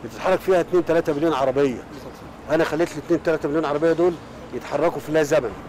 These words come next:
Speaker 2: تمام.
Speaker 1: هو ده اللي أنا أحب أسمعه وأقوله للإيه؟
Speaker 2: تمام.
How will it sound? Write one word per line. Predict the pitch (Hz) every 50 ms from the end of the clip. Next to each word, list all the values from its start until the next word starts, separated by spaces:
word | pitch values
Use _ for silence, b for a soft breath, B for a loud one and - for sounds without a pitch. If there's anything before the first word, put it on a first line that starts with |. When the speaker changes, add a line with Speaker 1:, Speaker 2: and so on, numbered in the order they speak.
| - - - - - - - - - - -
Speaker 2:
تمام. | - 147 160 156 139 160
Speaker 1:
هو | 180 214
ده | 208 214
اللي | 220 226
أنا | 220 208
أحب | - - 214 190 175
أسمعه | 170 151 - 156 160 175 185 170
وأقوله | 165 143 143 160 180 175 160
للإيه؟ | 143 135 135 143 151 151 - - - - - - - - - - - - -
Speaker 2:
تمام. | 143 139 143